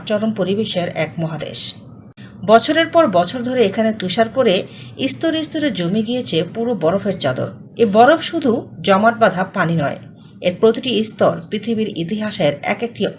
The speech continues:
অধ্যায়। এই বরফের গভীরে এমন হিমায়িত বায়ু বুদবুদের খোঁজ পাওয়া গেছে, যা হাজার, এমনকি লাখ বছর আগের বাতাস সংরক্ষণ করে রেখেছে।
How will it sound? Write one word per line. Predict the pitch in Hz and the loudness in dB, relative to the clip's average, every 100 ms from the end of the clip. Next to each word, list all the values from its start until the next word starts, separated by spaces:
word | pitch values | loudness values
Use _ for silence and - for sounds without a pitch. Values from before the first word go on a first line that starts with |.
| 175 | -2
অধ্যায়। | 180 151 147 - - - - - - - - - - - - - | -2 -4 -4 -6 -14 -20 -20 -20 -20 -20 -20 -20 -20 -20 -20 2
এই | 311 339 | 4 8
বরফের | 269 320 330 349 240 | 10 10 6 2 2
গভীরে | 269 254 196 - 226 | 4 4 4 4 2
এমন | 294 339 269 | 4 2 4
হিমায়িত | 294 302 302 302 | 4 4 2 2
বায়ু | 240 240 202 202 | 4 4 2 2
বুদবুদের | 196 214 226 233 247 - | 0 0 -2 -2 -2 -4
খোঁজ | 202 - 196 | -8 -6 4
পাওয়া | 175 214 | 6 6
গেছে, | 226 - 180 - - - - | 4 2 0 -2 -10 -20 -4
যা | 185 - | -2 0
হাজার, | 220 226 185 139 - 233 | 4 6 8 4 2 2
এমনকি | 311 339 311 175 | 2 2 0 2
লাখ | 208 247 254 | 2 2 -2
বছর | 285 285 262 | -2 -2 -2
আগের | 196 185 - - - 165 | 0 0 -2 -16 -16 4
বাতাস | 175 185 226 - | 4 4 2 2
সংরক্ষণ | 180 202 214 214 202 | 0 -4 -4 -6 -6
করে | 185 135 | -4 -4
রেখেছে। | 120 139 - | -4 -4 -4